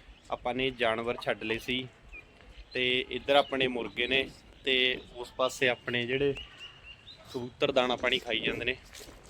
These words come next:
ਇੱਕ ਆਪਾਂ ਕਬੂਤਰ ਨਵਾਂ ਲਿਆਏ, ਉਹ ਵੀ ਤੁਹਾਨੂੰ ਦੱਸਾਂਗੇ, ਅ, ਬਲੌਗ ਦੇ ਐਂਡ 'ਚ ਤੁਸੀਂ ਬਣੇ ਰਹੋ। ਇੱਕ ਆਪਾਂ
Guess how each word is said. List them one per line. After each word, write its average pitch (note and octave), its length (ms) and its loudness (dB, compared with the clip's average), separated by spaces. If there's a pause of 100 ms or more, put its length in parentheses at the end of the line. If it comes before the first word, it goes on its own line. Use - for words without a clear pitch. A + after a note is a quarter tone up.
(380)
ਇੱਕ - 180 -2
ਆਪਾਂ C3+ 180 4
ਕਬੂਤਰ C#3 400 -2
ਨਵਾਂ A#2+ 260 2
ਲਿਆਏ, B2 220 6
ਉਹ B2 140 -2
ਵੀ C3+ 100 -2
ਤੁਹਾਨੂੰ C#3 260 -2
ਦੱਸਾਂਗੇ, B2 440 -2 (500)
ਅ, A#2 40 -8
ਬਲੌਗ A2+ 320 2
ਦੇ B2 100 4
ਐਂਡ A2+ 200 2
'ਚ - 100 -18
ਤੁਸੀਂ B2+ 240 -4
ਬਣੇ A2+ 240 0
ਰਹੋ। B2+ 240 0 (720)
ਇੱਕ C#3+ 200 -2
ਆਪਾਂ D3+ 520 4